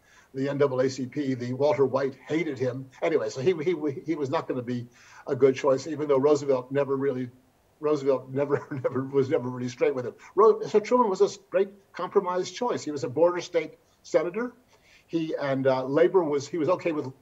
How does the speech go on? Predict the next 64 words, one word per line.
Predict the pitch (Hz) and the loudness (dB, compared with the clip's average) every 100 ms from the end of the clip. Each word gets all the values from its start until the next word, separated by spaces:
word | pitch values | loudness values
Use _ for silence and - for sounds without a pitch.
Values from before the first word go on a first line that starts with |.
| _ | _
labor | 143 170 | -2 0
was | 165 147 | -2 0
okay | 151 143 156 | 0 2 0
with | 151 151 | 0 -4
Truman. | - 170 185 | -4 -4 -4
They | 120 | -2
didn't | 185 147 - _ | -4 -4 -14 _
like | 127 120 | -10 -6
Burns | 143 160 151 | -4 -4 -4
at | 143 | -4
all, | 139 - 202 - - 147 | -2 -2 -4 -12 -14 -8
and | 147 | -4
sort | 190 | -2
of, | 156 | -4
and | 147 147 | -6 -4
sort | 185 | -2
of | 165 | -2
moderate | 131 135 165 151 127 | 0 0 0 -4 -6
Democrats | 139 151 160 151 | -6 -2 -2 -2
could, | - 165 - | -2 -6 -2
could | 170 - | -6 0
live | 151 | 0
with | 160 175 | 0 0
him. | 185 | 2
They | 139 | 2
couldn't | 180 156 | 0 -4
have | 135 | -2
lived | 151 | 0
with, | 139 135 | 0 -2
with | 143 | -4
Henry | 151 151 | -2 -4
Wallace, | 147 160 151 131 - | 0 0 0 -2 -4
and, | 147 131 | -4 -2
uh, | 135 135 127 _ _ - _ | -2 -4 -6 _ _ -20 _
and | 131 | 0
there | 139 | 4
was | 143 | 4
a | 139 | 4
real | 156 | 4
movement | 147 143 135 | 2 0 -2
to | 123 | -4
get | 135 | 0
rid | 143 | 0
of | 143 | 0
Wallace | 117 101 110 120 | -2 -6 -10 -8
after, | 135 - 131 143 | -8 -8 -10 -8
after, | 131 - 123 120 | -10 -8 -10 -10
after | 139 - | -14 -10
one | 120 123 | -8 -8
term. | 117 135 123 127 | -6 -6 -6 -8
So | - 135 | -6 -2
he | 190 | -2
was, | 175 131 _ - | -2 -6 _ -12
in | 151 | -2
a | |
way, | 156 170 | 4 4
so | - 170 | 2 -6
Tr-, | - _ | -8 _
Truman | - 214 175 | -2 0 2
was | 147 | 4
Roosevelt's | 160 156 135 - | 4 4 -2 -2
third | - 214 | 2 4
vice | 139 123 123 | 4 -2 -4
president. | 123 110 107 110 | -8 -8 -12 -16